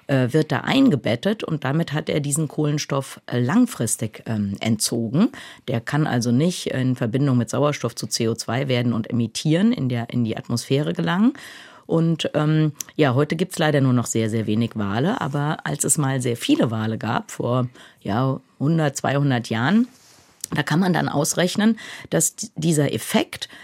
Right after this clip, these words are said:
ähm, schon, ähm, ja, vielleicht so zwei Millionen Tonnen,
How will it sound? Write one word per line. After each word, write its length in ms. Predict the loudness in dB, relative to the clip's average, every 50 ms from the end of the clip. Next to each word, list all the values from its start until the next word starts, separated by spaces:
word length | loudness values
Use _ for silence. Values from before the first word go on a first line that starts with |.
| -6 _ 0
ähm, 180 | 2 2 2
schon, 380 | 0 0 0 2 4 4 2 0 0 -2
ähm, 320 | 0 2 2 2 2 0 -2 -8 -10 _ -2
ja, 180 | -2 0 0
vielleicht 300 | -2 0 0 0 0 0
so 100 | 0 -2
zwei 400 | -2 0 0 0 2 2 4 4
Millionen 640 | 4 4 4 4 4 4 4 4 4 4 4 4 2
Tonnen, 500 | 0 -2 0 2 2 4 4 4 2 0